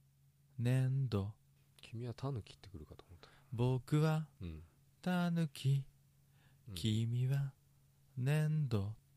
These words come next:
Speaker 2: うどんはさぬき？
Speaker 1: だからこれがね、夜中にわって起きた時に、
Speaker 2: うん。
Speaker 1: 歌ってたの、頭の中で。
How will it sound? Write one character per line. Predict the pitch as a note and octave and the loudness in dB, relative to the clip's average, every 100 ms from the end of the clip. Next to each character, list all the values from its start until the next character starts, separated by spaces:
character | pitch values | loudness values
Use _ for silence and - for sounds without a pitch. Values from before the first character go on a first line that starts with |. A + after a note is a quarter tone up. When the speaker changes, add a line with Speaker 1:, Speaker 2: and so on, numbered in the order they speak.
| _ _ _ C3 | _ _ _ -6
Speaker 2:
う | A2 | -4
ど | B2 | -2
ん | C#3 C#3 | -2 -2
は | B2 | -4
さ | C#3+ | -4
ぬ | A#2 D#2 | -4 -6
き？ | D#2+ | -12
Speaker 1:
だ | - | -16
か | - _ _ _ - | -20 _ _ _ -4
ら | G#2+ | -4
こ | - F3 | 0 2
れ | G#3 | 2
が | G3+ | 2
ね、 | F3+ C#3+ G2 - - - - _ _ | 2 0 -2 -8 -20 -20 -20 _ _
夜 | C3 B2+ | 4 6
中 | D#3 E3+ | 6 2
に | G2+ | 2
わ | G#2 | 2
っ | C3+ - - | 2 0 -6
て | - | -2
起 | A#2 | -2
き | - | 0
た | C3+ | -2
時 | - G#2+ | 0 0
に、 | A2+ F2+ - | 0 -2 -4
Speaker 2:
う | G#2+ | -4
ん。 | G2 E2 - - - - | -2 -4 -8 -20 -20 -4
Speaker 1:
歌 | F3+ F#3 | 2 4
っ | F3+ | 4
て | F3 | 2
た | C#3+ | 2
の、 | G2+ | 2
頭 | - G2 | -2 -4
の | F#2+ | -4
中 | F#2+ F#2+ | -6 -10
で。 | - | -14